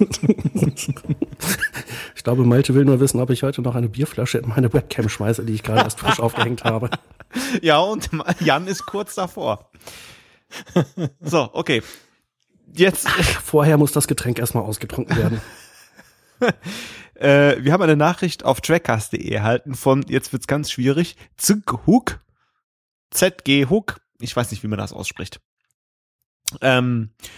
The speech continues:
Speaker 2: eure Meinung zur neuen Star Trek Serie finde ich aber sehr überstürzt. Ihr seid offenbar alle drei nicht mit Enterprise warm geworden. War damals vor fünfzehn Jahren auch nicht mein Fall. Jetzt habe ich mir aber in diesem Jahr die Serie, also Enterprise, als Blu-ray zum erstmaligen Ansehen geholt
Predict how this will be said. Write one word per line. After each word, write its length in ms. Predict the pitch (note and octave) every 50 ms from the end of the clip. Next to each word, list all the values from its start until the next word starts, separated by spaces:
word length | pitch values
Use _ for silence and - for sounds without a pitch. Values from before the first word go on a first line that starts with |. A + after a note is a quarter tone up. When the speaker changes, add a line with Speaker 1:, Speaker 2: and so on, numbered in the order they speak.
| - - - _ _
Speaker 2:
eure 220 | F#3+ A3 A3 A#3
Meinung 600 | G#3+ F#3 E3 E3 F3 F3 C#3 C3 E3 G3 F3+ -
zur 240 | - - - C3+ A#2+
neuen 300 | A#2 C3 E3+ G#3 A#3 A3+
Star 300 | - - - G3 F#3+ F#3
Trek 220 | - C#3+ A#2 G2+
Serie 380 | G#2 A2 A#2+ A#2+ C3 D#3 E3 D#3
finde 320 | - - - A3 A#3 A3+
ich 160 | G3 - -
aber 220 | - C3+ C#3+ C3+ A#2
sehr 240 | G#2+ C3 D3 B2 G2+
überstürzt. 720 | D3 D3 C#3+ C3+ - - - A2+ G2 F#2+ - - - - _ - - - _ _
Ihr 160 | - C#3+ D#3+ D3+
seid 180 | E3+ E3 -
offenbar 540 | - E3+ - - E3 C#3 B2+ A#2+ - - -
alle 160 | D3+ G3 F#3
drei 300 | - C#3+ B2+ C3+ C#3+ C3+
nicht 240 | C3+ D#3 F3 - -
mit 160 | F3 D#3 -
Enterprise 680 | - E3+ F3 D#3+ B2+ - - A#2+ G#2+ A2 B2+ C3 - -
warm 240 | C3+ C#3 C3+ C3+ B2
geworden. 440 | G#2+ G2 F#2 G#2 F#2 F#2+ G2 G2 F#2+
War 180 | F#2+ B2 C3 C#3+
damals 340 | D#3+ D#3+ F3 F#3+ F#3 - -
vor 140 | - E3+ D#3+
fünfzehn 420 | - F#3 G3+ F#3+ - - E3 D3
Jahren 260 | C#3 C3 A2+ A2 - - -
auch 200 | C#3 E3 - -
nicht 200 | G3+ F#3 - -
mein 180 | F3 F3 F3
Fall. 280 | - - E3+ E3+ E3+ E3+ - - - - -
Jetzt 200 | _ B2 B2+ -
habe 120 | D#3 E3 E3
ich 80 | -
mir 80 | D#3+ C#3+
aber 120 | A#2+ C3
in 80 | B2+ B2
diesem 280 | C3 D3+ D3+ E3+ D#3+ D3+
Jahr 200 | C#3 C3+ C3 B2+
die 120 | A#2+ A#2
Serie, 580 | A2 A2 B2+ C3 C3 A#2+ B2 A#2+ A#2 A2 - -
also 160 | G#2 - -
Enterprise, 520 | - - - - - - C3+ C3 C3 -
als 160 | - G#2+ F#2+
Blu-ray 380 | G2+ A2+ B2 D3+ F3 F3+ D#3 D3
zum 200 | - - B2 - -
erstmaligen 520 | A#2+ D3+ D3+ - - C3 A2 G#2 - -
Ansehen 380 | - C3 C#3+ C3+ C#3 B2+ A2+ A2
geholt 400 | A2 G2+ F#2+ C3 D#3 G#3+ A#3